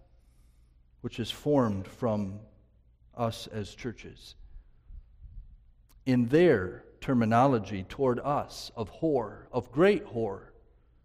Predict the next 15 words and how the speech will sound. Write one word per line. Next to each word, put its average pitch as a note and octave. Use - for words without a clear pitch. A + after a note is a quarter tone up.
toward D3
our D3+
pastors D3+
of, A2
and, B2+
and, B2+
and C3+
other D#3+
leaders B2
of A2+
vipers B2+
and, G2
and, F#2+
and G2+
other A2+